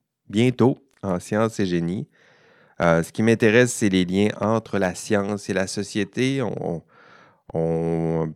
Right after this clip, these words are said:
il y en a certains qui, euh, tentent de les séparer, mais je dirais ils sont intimement liés. La science influence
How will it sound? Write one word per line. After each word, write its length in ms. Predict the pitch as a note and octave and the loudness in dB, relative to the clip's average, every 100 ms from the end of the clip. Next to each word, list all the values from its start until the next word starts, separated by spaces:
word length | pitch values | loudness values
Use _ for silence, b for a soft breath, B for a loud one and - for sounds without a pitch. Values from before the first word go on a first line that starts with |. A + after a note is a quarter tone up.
| - | -10
il 140 | E2 | -8
y 40 | D#2 | -4
en 100 | E2 | -4
a 40 | |
certains 360 | E2 F2+ - G2 | -4 -6 -2 -4
qui, 420 | - F#2 E2+ F2 | -2 -6 0 2
euh, 140 | E2+ | 2
tentent 500 | E2 _ F#2+ F#2+ - - | 0 _ 2 2 -4 -4
de 80 | F2+ | 0
les 220 | F2 F2 | 2 0
séparer, 600 | - G2 - F#2+ G2+ C3+ | 0 0 2 2 2 0
mais 400 | A#2+ F2 E2 E2+ | 0 0 -2 -4
je 120 | E2+ | -8
dirais 240 | E2 F2 F2 | -8 -4 -6
ils 100 | E2+ | -6
sont 320 | - F#2 F#2+ | -2 0 0
intimement 580 | G2 F#2 - F#2+ F#2 G2 | 0 -2 -2 -4 0 0
liés. 400 | G2 F#2 F#2+ G#2+ | 0 0 2 2
La 160 | G2 D#2+ | 2 -2
science 440 | - G2 F#2+ F#2 | 0 0 0 -2
influence 840 | F2 F2 - F#2+ G2 G2 F#2+ - | -6 -6 0 0 2 -4 -10 -12